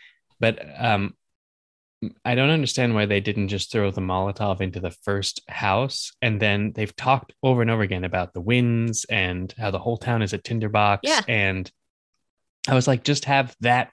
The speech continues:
Speaker 1: fire spread." Like, you know, there's the, that, the, the,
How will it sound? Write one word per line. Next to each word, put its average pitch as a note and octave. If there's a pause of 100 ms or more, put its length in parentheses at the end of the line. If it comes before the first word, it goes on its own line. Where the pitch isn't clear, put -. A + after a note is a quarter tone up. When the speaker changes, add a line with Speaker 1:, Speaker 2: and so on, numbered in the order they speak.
Speaker 1:
fire G2 (560)
spread." F3+
Like, A2+
you B2
know, A2
there's B2 (560)
the, A#2+ (340)
that, A#2+
the, G#2+
the, G#2